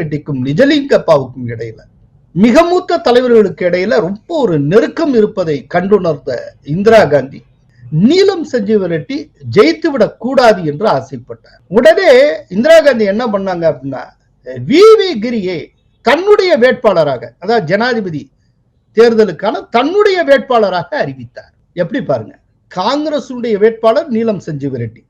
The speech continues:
இந்திரா காந்தியினுடைய வேட்பாளர் வி வி கிரி. வி வி கிரியை தன்னுடைய வேட்பாளராக அறிவிச்சுட்டு மனசாட்சிப்படி அத்தனை எம் பிக்களும் வாக்களிக்க வேண்டும், அத்தனை பேரும் வாக்களிக்க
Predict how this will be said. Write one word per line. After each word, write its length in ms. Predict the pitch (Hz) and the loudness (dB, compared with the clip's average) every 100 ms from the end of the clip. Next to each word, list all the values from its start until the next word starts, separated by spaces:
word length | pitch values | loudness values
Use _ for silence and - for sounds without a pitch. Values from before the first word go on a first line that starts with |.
| _ 156 | _ -6
இந்திரா 400 | 247 359 403 403 349 | -4 0 0 0 2
காந்தியினுடைய 520 | 359 320 294 254 233 226 | 0 0 -4 0 2 2
வேட்பாளர் 440 | 254 254 302 403 311 | 0 -2 -2 -2 0
வி 100 | 311 | 0
வி 80 | 269 165 | 0 -2
கிரி. 160 | 156 107 _ 156 | -6 -8 _ -4
வி 120 | 254 392 392 | 0 0 0
வி 100 | 370 294 | -2 -4
கிரியை 240 | 302 285 - | -2 -2 0
தன்னுடைய 360 | 226 277 294 254 | -2 -2 -4 0
வேட்பாளராக 560 | 240 226 226 196 175 143 | 0 0 0 0 -2 -4
அறிவிச்சுட்டு 520 | 160 165 - - 147 - _ - 156 | -6 -8 -12 -16 -16 -16 _ -8 -2
மனசாட்சிப்படி 840 | 262 339 381 359 349 285 214 247 330 _ 185 | 0 0 2 0 0 -8 -6 -6 -8 _ -8
அத்தனை 280 | 196 254 240 214 | -4 -2 0 -2
எம் 100 | 214 | -2
பிக்களும் 380 | 220 - 226 247 | -4 -4 -4 -4
வாக்களிக்க 400 | 180 175 170 143 135 | -6 -6 -8 -6 -8
வேண்டும், 260 | 120 113 - _ _ | -8 -12 -18 _ _
அத்தனை 340 | 202 202 247 220 | -8 -2 0 2
பேரும் 200 | 214 247 185 | 2 0 -2
வாக்களிக்க 420 | 147 151 120 | -4 -8 -10